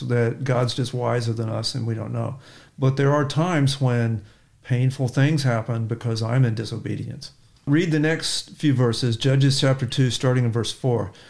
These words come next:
"When the angel of the Lord spoke these words to all the sons of Israel, the people lifted up their voices and wept. So they named that place Bochim, and there they sacrificed to the Lord.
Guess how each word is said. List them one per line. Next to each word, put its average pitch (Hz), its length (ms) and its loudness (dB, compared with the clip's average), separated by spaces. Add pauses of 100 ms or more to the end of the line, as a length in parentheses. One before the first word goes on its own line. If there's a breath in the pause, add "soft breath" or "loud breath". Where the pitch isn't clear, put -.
(180 loud breath)
"When 135 180 6
the 127 140 4
angel 175 380 2
of 170 100 0
the 156 80 2
Lord 143 340 4
spoke 170 400 -2
these 139 240 2
words 135 400 4
to 123 160 0
all 135 160 2
the 151 80 0
sons 143 320 2
of 117 100 -2
Israel, 127 440 0
the 117 100 -2
people 139 460 0
lifted 156 400 2
up 165 140 0
their 165 100 2
voices 135 520 0
and 110 180 -4
wept. - 360 -2 (420 loud breath)
So - 240 0
they 127 160 2
named 139 400 2
that 165 200 -2
place 147 360 0
Bochim, 127 680 -2 (540 soft breath)
and 117 260 0
there 156 320 2
they 127 260 2
sacrificed 135 920 0
to 131 100 0
the 110 100 0
Lord. 117 400 -2